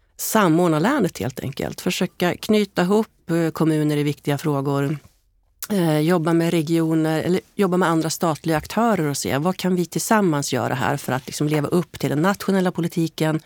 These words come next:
Vad har vi för redskap från politiken att jobba i regionen? Men, men också det omvända, att tala om för regeringen och riksdagen, hur mår mitt län? Alltså hur ser det ut här? Och det är också lite vi-, lika viktigt att ha den där dialogen. Och det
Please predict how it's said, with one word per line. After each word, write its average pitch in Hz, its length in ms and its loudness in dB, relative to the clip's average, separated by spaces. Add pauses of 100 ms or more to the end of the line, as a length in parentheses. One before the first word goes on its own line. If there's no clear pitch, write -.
(360)
Vad 160 100 -4
har 175 100 2
vi 170 80 0
för 185 140 0
redskap 196 520 0
från 185 160 0
politiken 135 560 -2
att 135 140 -2
jobba 127 380 0 (140)
i 151 120 2
regionen? 160 760 0 (220)
Men, 190 220 0 (100)
men 208 180 2
också - 200 -2
det 277 60 2
omvända, 190 840 0 (140)
att - 320 -8
tala 175 320 -2
om 269 380 2
för 143 280 -2
regeringen 131 560 -2
och 127 60 -4
riksdagen, 123 500 -4 (140)
hur 170 180 0
mår 214 480 2 (340)
mitt 143 220 -4
län? - 380 -2 (680)
Alltså 190 200 0
hur 196 120 4
ser 196 180 0
det 196 140 2
ut 330 300 -2
här? - 300 -2 (540)
Och 190 140 2
det 220 80 4
är 240 40 4
också 226 240 0
lite 185 240 2
vi-, 123 180 -4
lika 156 240 0
viktigt - 280 -4
att 151 100 -4
ha 196 140 2
den 160 80 0
där 160 100 0
dialogen. 165 600 0
Och 180 120 2
det 196 240 2